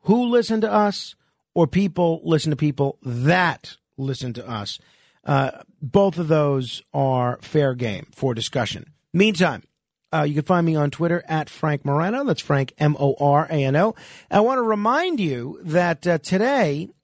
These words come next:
on the seventy-seven W A B C Early News, you can hear part two of Deb Valentine's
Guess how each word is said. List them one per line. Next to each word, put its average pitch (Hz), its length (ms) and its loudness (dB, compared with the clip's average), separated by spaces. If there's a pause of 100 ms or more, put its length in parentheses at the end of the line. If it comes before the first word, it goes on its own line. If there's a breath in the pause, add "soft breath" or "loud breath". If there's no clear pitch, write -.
(260)
on 165 200 2
the 156 280 0
seventy-seven 185 800 2
W 170 480 2
A 170 160 2
B 156 120 0
C 160 300 0
Early 156 380 2
News, 156 480 2 (420 loud breath)
you 190 160 6
can 202 200 2
hear 208 280 2
part 262 400 0 (100)
two 285 500 0 (640)
of 160 260 0
Deb 208 220 2
Valentine's 190 920 0